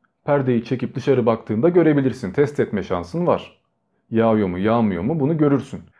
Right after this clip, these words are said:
Ama Tanrı ile alakalı durum böyle değil. Yani sen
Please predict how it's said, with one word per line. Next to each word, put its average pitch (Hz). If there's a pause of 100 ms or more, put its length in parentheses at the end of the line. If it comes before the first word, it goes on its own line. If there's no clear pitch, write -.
(160)
Ama 202
Tanrı 151
ile 180
alakalı 170
durum 165
böyle 160
değil. 135
Yani 123 (320)
sen 135